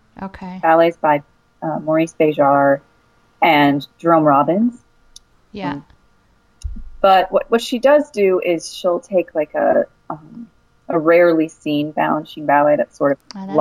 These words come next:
Speaker 2: lost,
Speaker 1: neat.
Speaker 2: and we'll reconstruct it, which has been really, really cool, really interesting. Um,
Speaker 1: And she is a dance legend. What was it like dancing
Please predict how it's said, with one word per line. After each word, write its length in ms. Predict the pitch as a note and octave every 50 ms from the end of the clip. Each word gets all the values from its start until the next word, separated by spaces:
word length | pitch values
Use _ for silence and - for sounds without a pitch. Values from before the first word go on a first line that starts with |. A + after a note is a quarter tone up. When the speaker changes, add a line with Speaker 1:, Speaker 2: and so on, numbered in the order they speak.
| C#4+ -
Speaker 2:
lost, 120 | - F3 F3
Speaker 1:
neat. 200 | F3 F3 - - -
Speaker 2:
and 160 | - D#3+ C#3+
we'll 160 | D3 D3+ D3 D3 C#3+
reconstruct 920 | D3 D3+ D3 C#3+ C#3+ C#3 C#3 _ _ _ - D3 C3 _ - C#3 - - _ _ _ _ _ _
it, 200 | - - - - -
which 180 | - - - -
has 80 | - -
been 200 | - - C3+ C#3
really, 320 | C#3 C#3 C#3 C3+ - - - _ _ _ _ _ _ _ _ _ _ -
really 220 | D3+ D#3+ D#3 C#3
cool, 280 | - - C3 A#2+ B2+ B2+
really 260 | C3 C3+ C3 C3 C3
interesting. 520 | B2+ C3 - - - _ - A#2+ B2 C#3+ - _ _ _ _ _ _ _ -
Um, 400 | C#4+ D#3 D3 C#3+ C3+ C3+ C3+ - _ - - - -
Speaker 1:
And 160 | - C#4 C#4
she 180 | - - D4+ D#4
is 200 | E4 F4 D#4+ -
a 100 | C4+ A3
dance 420 | F#3+ F#3+ A3 G#3+ G#3 - - -
legend. 420 | G#3+ G#3+ A#3 C4+ A#3+ G3+ F#3+ F#3 F#3+
What 140 | G3 G3+
was 180 | - G3+ G3 F#3
it 100 | G3 -
like 220 | F3+ G3 F#3+ F#3+
dancing 600 | - F#3+ F#3 F#3 F#3 - - G3 F#3 F3+ F3 F3